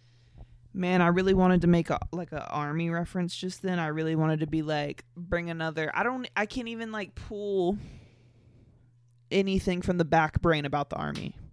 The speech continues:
I don't know fucking anything about the army.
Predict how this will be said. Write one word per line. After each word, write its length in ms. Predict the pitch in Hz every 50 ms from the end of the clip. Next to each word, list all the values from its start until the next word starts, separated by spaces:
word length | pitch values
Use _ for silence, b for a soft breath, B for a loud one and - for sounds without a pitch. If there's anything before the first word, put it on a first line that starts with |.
| - _ _ b b b b b b b b b _ b b b b b b b - -
I 140 | 151 165
don't 160 | 170 180 180 180
know 200 | 180 175 160 160
fucking 480 | - - 185 170 165 - 180 160 147
anything 380 | - 156 156 156 151 - 151 147
about 160 | 151 147 147
the 60 | - 160
army. 340 | 160 - 156 - - -